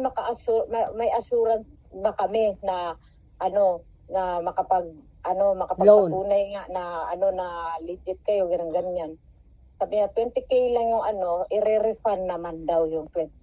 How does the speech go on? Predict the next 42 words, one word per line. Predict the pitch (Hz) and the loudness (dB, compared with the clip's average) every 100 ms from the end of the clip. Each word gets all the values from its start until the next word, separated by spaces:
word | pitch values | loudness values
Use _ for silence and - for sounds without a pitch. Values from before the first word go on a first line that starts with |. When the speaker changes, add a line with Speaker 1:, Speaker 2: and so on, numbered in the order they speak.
| - | -10
Speaker 1:
two | 165 | -8
hundred | 160 165 165 | -6 -6 -6
twenty." | 156 | -6
Na-refund | 180 285 415 440 339 | -2 0 0 -2 -2
naman | 220 190 170 | -2 -2 0
yun | 190 | 0
ang | - - | 0 -6
apat | 170 - | -2 4
Speaker 2:
Oo. | 285 247 | 4 4
Speaker 1:
ko, | 247 | 0
no? | 233 466 | 2 6
Speaker 2:
Sino | 381 403 427 | 6 8 6
po | - 339 | 4 0
yung | 294 302 302 285 - | 2 0 0 -2 -4
iba? | 233 160 190 190 180 _ 202 | -2 4 4 2 -8 _ 2
Bali, | 240 262 269 | 2 0 0
nagkaroon | 247 269 285 269 | 0 4 4 4
kayo | 277 254 | 4 2
ng | 254 | 0
chat | - 233 226 | 0 0 0
room. | 202 196 175 233 | 0 2 2 2
Ilan | 277 247 | 2 4
po | 277 269 | 0 2
kayo | 240 | 0
sa | 214 196 | 0 -2
chat | - 160 - | -2 -4 -4
room? | 165 196 190 175 - _ _ - | -2 -2 -2 -8 -16 _ _ -6
Speaker 1:
Lima. | 285 277 233 170 151 - - - - - | -4 -2 -4 -6 -12 -20 -20 -20 -8 4
Speaker 2:
Oh, | 208 | 6
hindi | 208 262 277 | 6 2 4
mo | 262 | 4
niki- | 269 285 | 4 2
Speaker 1:
Pang-anim, | 302 320 294 285 | 0 0 0 -4
pang-anim | 277 277 302 302 294 | -6 -4 0 0 2
po | 277 | 4
yung | 285 277 | 4 2
ano, | 262 254 208 190 180 | 0 2 2 2 0
pang-anim | - 175 214 233 262 262 | -6 -6 -6 -2 0 0
po | 240 | 2
yung | 247 240 233 233 220 - - - | 4 4 2 -2 -10 -20 -20 -4
finance. | 233 220 175 165 - - - | -2 0 -2 -8 -16 -20 6
Speaker 2:
Finance. | 226 226 202 190 | 8 8 6 0